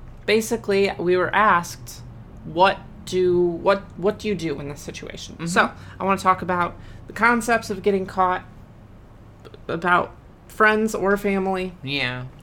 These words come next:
Speaker 1: And then how you address these, these things.
Speaker 2: Okay.
Speaker 1: So,
Speaker 2: That is heavy.
Speaker 1: Yeah. Um, first and foremost, I think that it's normal to get caught.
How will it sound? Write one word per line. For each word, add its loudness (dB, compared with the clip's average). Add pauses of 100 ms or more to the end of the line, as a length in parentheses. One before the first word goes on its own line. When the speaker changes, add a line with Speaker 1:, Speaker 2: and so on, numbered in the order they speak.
(120)
Speaker 1:
And 2
then 6
how 4
you 6
address 0
these, -10
these -8
things. -14 (1000)
Speaker 2:
Okay. -2 (600)
Speaker 1:
So, -2
Speaker 2:
That 6
is 2
heavy. -10 (120)
Speaker 1:
Yeah. 4 (460)
Um, 2 (680)
first 0
and -2
foremost, 2
I 0
think -6 (140)
that 2 (280)
it's -4
normal 0 (200)
to -4
get -6
caught. -4